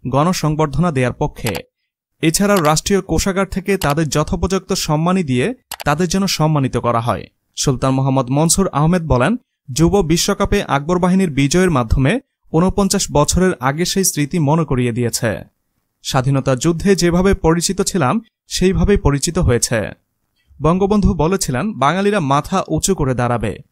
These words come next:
বাঙালিরা এগিয়ে যাবে, বাঙালিরা কখনো মাথা নত করবে না।' আমরা প্রমাণ করেছি, এই উপমহাদেশে বাংলাদেশ হচ্ছে অগ্রগামী দেশ। আমরা যেমনভাবে এবার বিশ্বকাপ জয় করেছি, তেমনি উনিশশো সাতানব্বই সালে আইসিসিতে জয়লাভ করেছিলাম।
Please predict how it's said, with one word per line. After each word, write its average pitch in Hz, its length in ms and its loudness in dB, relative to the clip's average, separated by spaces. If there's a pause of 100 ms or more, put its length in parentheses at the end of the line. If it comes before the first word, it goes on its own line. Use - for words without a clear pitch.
(180)
বাঙালিরা 131 580 -2
এগিয়ে 156 340 2
যাবে, 113 340 -4 (420)
বাঙালিরা 185 520 0
কখনো 160 440 2
মাথা 160 320 0
নত 143 240 2
করবে 123 340 0
না।' 98 240 -4 (320)
আমরা 127 240 0
প্রমাণ 185 340 2
করেছি, 196 500 0 (220)
এই 127 240 -2
উপমহাদেশে 196 640 0
বাংলাদেশ 156 540 0
হচ্ছে 202 400 -2
অগ্রগামী 165 520 0
দেশ। 104 380 -6 (340)
আমরা 202 220 2
যেমনভাবে 185 720 2
এবার 151 240 0
বিশ্বকাপ 156 480 -2
জয় 156 240 2
করেছি, 143 420 -2
তেমনি 131 480 0 (380)
উনিশশো 196 380 2
সাতানব্বই 185 540 0
সালে 202 240 0
আইসিসিতে 175 600 0
জয়লাভ 156 460 2
করেছিলাম। 120 560 -2